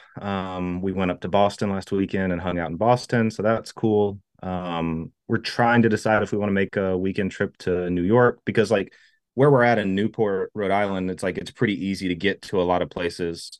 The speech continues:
over here. So the downfall is renting a car. And I don't know if you've looked at rental car prices as of the last,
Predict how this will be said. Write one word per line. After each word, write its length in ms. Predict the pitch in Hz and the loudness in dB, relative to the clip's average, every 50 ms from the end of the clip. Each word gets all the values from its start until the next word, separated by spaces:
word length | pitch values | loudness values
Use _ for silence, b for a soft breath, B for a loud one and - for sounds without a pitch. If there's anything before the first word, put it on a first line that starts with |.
| _ - | _ -6
over 240 | 92 92 87 90 85 | -4 -4 -4 -4 -6
here. 260 | - 95 87 90 90 | -6 -2 0 0 0
So 360 | - - - 90 87 85 82 - b b b b b b b b - | 0 -2 -4 -4 -4 -4 -6 -8 b b b b b b b b -2
the 80 | - 101 | 0 2
downfall 520 | 107 104 98 101 95 - 92 90 90 90 | 2 2 2 2 2 2 2 2 2 0
is 120 | 87 85 87 | -2 -4 -2
renting 320 | 90 95 92 - - 87 | -2 -4 -4 -4 -6 -10
a 80 | 80 78 | -10 -10
car. 260 | - - 95 92 90 | -4 0 2 2 2
And 100 | 90 87 | 2 0
I 40 | 85 | -2
don't 140 | 82 85 82 | -4 -4 -6
know 120 | 87 87 | -4 -6
if 100 | 87 - | -6 -4
you've 120 | 90 85 85 | -6 -6 -6
looked 260 | 90 82 87 - - | -4 -4 -4 -2 -4
at 100 | 87 - - | -4 -4 -4
rental 300 | 95 95 120 151 151 147 | 0 2 2 2 2 2
car 180 | 139 104 92 87 | 2 2 0 0
prices 480 | - 98 90 87 - - 87 87 98 - | 2 0 -2 -2 -2 -4 -6 -6 -6 -8
as 300 | - 87 87 87 - - | -4 -4 -4 -2 -2 -2
of 120 | 90 85 | -4 0
the 80 | 87 92 | 0 0
last, 320 | 87 85 82 82 - - | 2 2 0 0 -2 -6